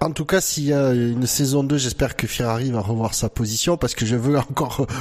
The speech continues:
qu'on puisse suivre Leclerc, hein, en inside, mais bon. Et puis Vettel en inside, ça peut être marrant aussi.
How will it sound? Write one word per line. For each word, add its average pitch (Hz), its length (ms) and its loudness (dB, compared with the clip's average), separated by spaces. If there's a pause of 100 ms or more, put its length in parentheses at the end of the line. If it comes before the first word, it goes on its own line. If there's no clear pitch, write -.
qu'on 127 160 2
puisse - 280 -2
suivre 120 340 0
Leclerc, 120 400 0
hein, 107 300 0 (1080)
en 101 120 0
inside, 95 520 -2
mais 92 200 -2
bon. 90 180 -4 (800)
Et 101 60 0
puis 139 180 -4
Vettel 151 320 2
en 151 100 0
inside, 151 240 0
ça 120 120 -2
peut - 100 -2
être 110 100 -6
marrant 104 240 -2
aussi. - 220 -6